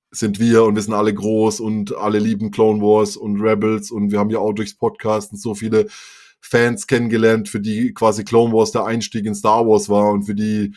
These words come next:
das der heilige Gral ist, so wie für uns irgendwie die O T oder sowas. Und ich freu mich richtig drauf. Dave Filoni ist vor Ort, einige andere,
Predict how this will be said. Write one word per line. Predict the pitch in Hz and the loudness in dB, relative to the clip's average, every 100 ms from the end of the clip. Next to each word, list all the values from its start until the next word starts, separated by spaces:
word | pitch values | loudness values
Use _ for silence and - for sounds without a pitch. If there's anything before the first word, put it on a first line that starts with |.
| _ _ _ _ | _ _ _ _
das | 110 104 | -6 -2
der | 107 | 0
heilige | 117 117 110 107 | 2 2 0 -2
Gral | 101 107 117 110 | 0 2 2 0
ist, | - | -2
so | 117 | -4
wie | 107 | -2
für | 113 | -4
uns | 120 113 - | -4 -6 -6
irgendwie | 117 113 107 | -6 -4 -4
die | 110 | -2
O | 110 | -4
T | 101 117 117 120 | -4 -2 0 0
oder | 110 104 104 104 104 - | 0 2 4 4 2 -2
sowas. | 104 101 107 107 - _ _ _ _ | -2 2 2 0 -8 _ _ _ _
Und | 107 107 104 101 | -6 -4 -4 -6
ich | - | -2
freu | 123 127 | 2 2
mich | 123 | 2
richtig | 131 127 127 | 0 0 -4
drauf. | 110 113 113 107 | 2 4 6 4
Dave | 113 110 | 0 -2
Filoni | 113 113 113 113 | 2 2 2 -2
ist | 104 | -4
vor | - 101 | -2 0
Ort, | 107 104 101 | 4 2 2
einige | 107 107 104 101 | -4 -4 -2 -4
andere, | 107 107 107 104 107 104 | -4 -2 0 4 4 4